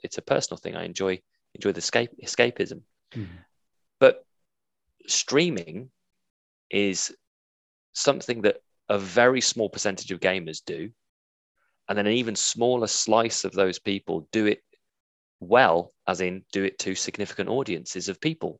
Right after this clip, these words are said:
Speaker 1: Everybody else is, if they're streaming regularly, trying to become popular and trying to get themselves an audience. And all of that needs to happen before a charity turns up and says,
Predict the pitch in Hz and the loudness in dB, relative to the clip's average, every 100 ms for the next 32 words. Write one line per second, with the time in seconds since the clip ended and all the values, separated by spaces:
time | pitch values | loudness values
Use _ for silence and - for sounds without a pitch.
0 | - 123 143 90 123 127 - - - - | -6 -2 4 6 6 6 -2 -6 -8 -14
1 | _ _ _ _ _ _ _ - - 90 | _ _ _ _ _ _ _ -4 4 4
2 | - - 127 113 87 90 82 78 95 - | 4 0 0 0 -2 -4 -4 -6 -8 -10
3 | - - - 117 135 117 95 - 92 87 | -2 0 2 4 4 2 -2 -8 -8 -6
4 | - 87 87 95 - 87 80 87 95 - | -6 -6 -6 -6 -6 -8 -6 -6 -6 -4
5 | 98 107 107 - 101 - 95 87 87 85 | 0 0 0 -4 -6 -6 -8 -8 -8 -10
6 | 85 85 85 - - _ - - - _ | -12 -12 -14 -16 -20 _ -20 -20 -20 _
7 | - 143 196 160 131 - 117 - 107 120 | 0 4 6 8 6 4 -2 -2 0 0
8 | - 82 87 107 - 117 107 131 135 - | 0 -10 -8 -4 4 4 4 2 0 -2
9 | 95 92 90 90 - 92 - 98 | -6 -4 -2 -4 -6 -2 2 2